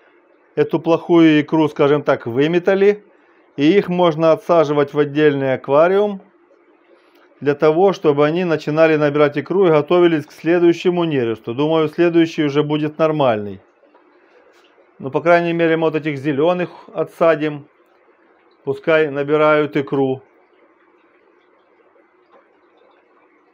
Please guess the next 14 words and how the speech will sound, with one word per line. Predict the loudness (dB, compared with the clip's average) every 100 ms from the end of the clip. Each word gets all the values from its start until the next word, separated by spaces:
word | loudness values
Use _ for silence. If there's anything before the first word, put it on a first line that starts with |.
| _ _ _
А | -4 -2
вот | 0 -4
здесь | -4 -2 -2 -4
у |
нас, | -2 -2 -2 -10 _ _
как | -6 -4 -2
вы | -4
помните | -4 _ _ 0 0 0 -4 -4 -4
с | -4
прошлого | 0 2 2 0 0 0
видео, | -2 -6 -6 -2 0 0 -4 _ _ _ _ _ _ _ _ _ _ _ _ _ _ _ _ _ _ -10
личиночка | -8 -6 -2 0 0 -2 2 4 4 0 _ _ -4
оранжевой | 0 2 2 0 -2 0 0
тернеции. | 0 -2 -2 -2 -2 -4 -6 -6 -8